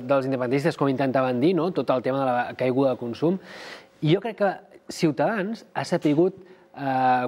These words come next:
copsar aqu-, aquest discurs de la por, de, de, de que cuidado, que tornarem a moments de crisi, que està caient el consum, que està pujant el paro, que estan baixant les inversions, i molta gent s'ha espantat.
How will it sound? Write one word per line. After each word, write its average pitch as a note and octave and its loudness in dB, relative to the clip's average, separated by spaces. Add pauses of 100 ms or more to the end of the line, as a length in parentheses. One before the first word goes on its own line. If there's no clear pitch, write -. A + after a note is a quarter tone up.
copsar F#3 0 (320)
aqu-, - -8
aquest C#3+ -2
discurs D#3+ 0
de C3 -6
la A#2+ -2
por, D#3+ 2
de, B2 0 (180)
de, B2 2 (160)
de A#2 0 (340)
que A#2 0
cuidado, C#3+ 2
que D#3 -4
tornarem A#2+ -4
a B2+ 2
moments C3+ 2
de E3+ 2
crisi, D#3 -2
que - -6
està A2+ -6
caient B2 0
el B2 -2
consum, D3+ 2
que C3 -2 (300)
està A#2 -2
pujant B2+ 2
el E3+ 0
paro, D3+ 0
que C#3+ -6
estan C3 -8
baixant B2+ -2
les C#3 -2
inversions, F3+ 0 (400)
i D#3+ 4
molta E3 -2
gent C3+ -8
s'ha B2 -10
espantat. - -12